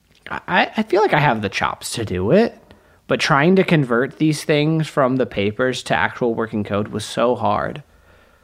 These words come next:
And I know that that's partially education. I know that, you know, people who've been in this forever, who've done a bunch of type theory things, just don't find it that difficult.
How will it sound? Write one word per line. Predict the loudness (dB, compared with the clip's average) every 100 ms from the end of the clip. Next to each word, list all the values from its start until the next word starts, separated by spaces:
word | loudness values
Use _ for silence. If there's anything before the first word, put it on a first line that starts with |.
| _ 0
And | 4
I | 4
know | 6 6
that | 6 4
that's | 2 0
partially | 0 0 0 -2 -2
education. | -2 -4 -6 -6 -4 -4
I |
know | -2 -2
that, | 0 -2 -4 -6
you | -6
know, | -6
people | -6 -6 -4
who've | -6 -6
been | -4 -4 -4 -8 -10
in | -8 -6 -4
this | -6 -6 -10
forever, | -10 -8 -8 -10 -6 -4 -4 -8
who've | -6 -8 -6
done | -4 -4
a |
bunch | -6 -8
of | -10
type | -10 -10
theory | -10 -10
things, | -8 -4
just | 2
don't | 4 2
find | 2 0 2 -2
it | -4
that | -6 -6
difficult. | -10 -14 -8 -8 -10 -18